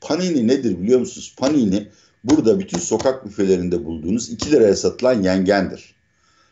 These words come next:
Ama biz bunu yengen olarak satılıp The Yengen olarak markalandıramadığımız için biz iki liraya satarız. Onlar yedi doksan beş pound'a satar. Üçüncüsü boru hatları. Kardeşim,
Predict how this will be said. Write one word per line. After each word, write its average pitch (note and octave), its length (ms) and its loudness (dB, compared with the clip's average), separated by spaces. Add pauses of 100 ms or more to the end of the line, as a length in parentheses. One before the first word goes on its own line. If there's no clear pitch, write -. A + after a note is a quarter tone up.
(180)
Ama B2+ 260 2
biz C#3 200 -4
bunu C#3 100 0
yengen C3+ 380 2
olarak A#2 220 4
satılıp G2+ 480 -4 (300)
The G#2 60 2
Yengen C3+ 840 0
olarak G#2+ 420 -2
markalandıramadığımız B2+ 1000 0
için G#3+ 200 -8
biz F3+ 100 -4
iki E3+ 220 2
liraya G2 240 4
satarız. - 640 -16 (800)
Onlar C#3+ 320 2
yedi F3 220 6
doksan A#2 420 2
beş D#2+ 200 -12
pound'a D2 320 -8
satar. - 340 -12 (380)
Üçüncüsü F#3+ 520 0
boru - 180 6
hatları. B2+ 400 0
Kardeşim, D#3+ 540 -2